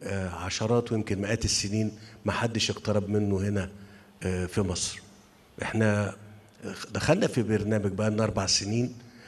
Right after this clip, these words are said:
لتطهير جميع هذه، لتطهير هذه البحيرات. ما هو العمل ده واحنا بنعمله هيترتب عليه تشغيل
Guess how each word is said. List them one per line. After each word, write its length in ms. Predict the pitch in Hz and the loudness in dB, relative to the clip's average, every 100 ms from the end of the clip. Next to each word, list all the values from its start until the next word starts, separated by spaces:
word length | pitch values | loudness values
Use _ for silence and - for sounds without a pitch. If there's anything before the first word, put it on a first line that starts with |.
| - | -10
لتطهير 680 | 101 104 - 101 - 151 190 | -2 0 2 2 0 0 -2
جميع 400 | 120 113 110 123 | 0 0 4 2
هذه، 340 | 101 101 95 110 - | 2 -2 -4 -6 -6
لتطهير 600 | 98 95 - 113 113 110 - - - | -6 -6 -6 -2 -2 -4 -12 -20 -6
هذه 220 | 98 120 | 2 4
البحيرات. 500 | 107 - - 90 90 - - - - - | 4 0 -6 -8 -10 -14 -20 -20 -20 -4
ما 80 | 113 | 2
هو 20 | |
العمل 320 | 117 156 208 | 6 6 6
ده 80 | 180 | 4
واحنا 200 | 180 147 | 4 2
بنعمله 540 | 127 127 104 139 127 - - - - - _ - _ | 2 2 2 0 0 -4 -12 -20 -20 -20 _ -20 _
هيترتب 520 | 107 107 160 170 127 | -6 2 4 4 2
عليه 180 | 101 127 | 2 0
تشغيل 720 | 135 120 101 123 139 123 117 | 2 2 2 2 4 4 0